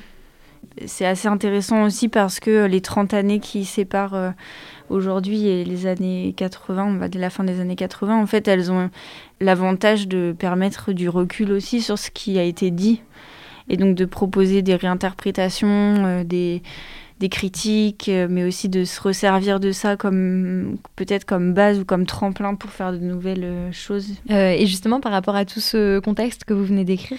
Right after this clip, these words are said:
Speaker 2: quelles étaient un peu les, les conditions dans lesquelles, euh, matérielles de ces écrivains ? Est-ce que, parce que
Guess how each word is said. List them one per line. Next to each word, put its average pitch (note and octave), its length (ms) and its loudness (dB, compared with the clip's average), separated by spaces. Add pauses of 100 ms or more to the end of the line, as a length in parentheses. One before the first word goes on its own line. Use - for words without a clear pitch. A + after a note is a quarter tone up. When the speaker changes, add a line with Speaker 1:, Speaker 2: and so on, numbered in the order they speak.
Speaker 2:
quelles F#3 240 -2
étaient F#3+ 180 -2
un G#3+ 120 2
peu A3+ 140 -2
les, F3+ 200 0
les D#3+ 140 -4
conditions A#3 480 -2
dans A3+ 80 2
lesquelles, F#3+ 360 0
euh, F3 140 -2
matérielles G3 540 2
de F3 80 -2
ces E3+ 240 -2
écrivains ? F3 460 -2
Est-ce - 180 -8
que, F3+ 100 -14
parce F3+ 180 -6
que F#3 200 -4